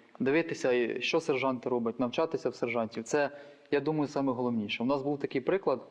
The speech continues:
у нас був командир взводу, це ще у дев'яносто п'ятій бригаді, він після кафедри. Він прийшов молодий, не розуміючи ні про що, ніколи не стріляючи з автомата, ту кафедру закінчив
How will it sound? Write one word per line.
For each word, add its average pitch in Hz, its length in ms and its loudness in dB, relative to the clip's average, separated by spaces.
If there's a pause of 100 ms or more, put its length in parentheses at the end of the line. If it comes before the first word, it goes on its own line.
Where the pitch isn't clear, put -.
(480)
у 139 80 0
нас 143 160 2
був 143 140 -2
командир 139 380 2
взводу, 139 480 2
це 127 220 0
ще - 200 0
у 120 280 2
дев'яносто 127 400 0
п'ятій 127 280 -2
бригаді, 110 420 0 (360)
він 170 180 0
після 180 280 0
кафедри. - 480 -4 (1200)
Він 196 200 0
прийшов 175 380 2
молодий, 160 680 4
не 143 280 2
розуміючи 160 580 0
ні 165 120 0
про 143 200 0
що, 143 360 2
ніколи 143 340 2
не 143 100 -2
стріляючи 135 460 -2
з 127 60 0
автомата, 123 600 0
ту 127 120 -4
кафедру 127 400 0
закінчив 127 540 0